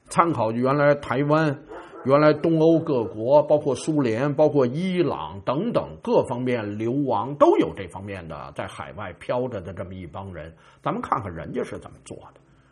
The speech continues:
有很多人做的，人家确实是不错的啊，这确实是不错的啊。这是我今天的一些苦口良言，<laughs> 这是我个人对这件事儿的一点儿思考啊。这个呢，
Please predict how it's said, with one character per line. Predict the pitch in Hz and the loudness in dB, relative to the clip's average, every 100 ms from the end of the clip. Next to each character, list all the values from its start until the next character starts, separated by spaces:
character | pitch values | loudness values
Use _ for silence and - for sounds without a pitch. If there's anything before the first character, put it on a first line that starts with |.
| _ | _
有 | 165 | 0
很 | 226 123 | 0 -2
多 | 120 175 | -4 -2
人 | 165 | -2
做 | 165 147 113 | -2 0 0
的， | 101 90 | -4 -8
人 | 92 120 | -8 -8
家 | 185 | -8
确 | - 127 | -6 -8
实 | 104 107 | -8 -12
是 | - | -12
不 | - | -16
错 | - - | -16 -16
的 | 50 - - _ _ - 71 | -16 -18 -20 _ _ -14 -12
啊， | 69 | -12
这 | - 139 | -6 -6
确 | - - | -4 -6
实 | - - | -6 -10
是 | - | -14
不 | - - | -18 -16
错 | - - | -14 -14
的 | - | -14
啊。 | - - _ _ _ _ - | -18 -20 _ _ _ _ -8
这 | - 160 | 0 0
是 | |
我 | 95 98 | 0 -6
今 | - 190 | -4 -4
天 | 165 165 160 | 0 0 2
的 | 151 | 2
一 | 135 | 0
些 | - 156 156 - - _ | 0 0 0 -4 -18 _
苦 | - 139 170 208 | -10 -4 -2 -4
口 | 196 - 80 76 82 82 - _ _ _ - - - _ _ _ | -6 -6 -6 -6 -8 -10 -20 _ _ _ -18 -16 -20 _ _ _
良 | 123 147 156 214 | -4 0 2 4
言， | 156 139 214 - - - 147 | 4 4 2 0 -6 0 2
<laughs> | - - - - - 202 | 4 0 -8 -10 4 6
这 | - 208 | 8 6
是 | - | 4
我 | 90 | -4
个 | 113 170 | -2 0
人 | 123 98 | 2 0
对 | 120 113 | -4 -4
这 | 107 | -4
件 | 107 104 | -6 -6
事 | - | -6
儿 | 101 | -6
的 | |
一 | 95 92 | -8 -12
点 | 82 71 | -12 -14
儿 | 71 62 | -14 -14
思 | - - 170 | -14 -4 -4
考 | - - - - | -4 -12 -18 -16
啊。 | - - - | -14 -14 -10
这 | 104 | -10
个 | 87 | -8
呢， | 76 73 67 | -12 -14 -12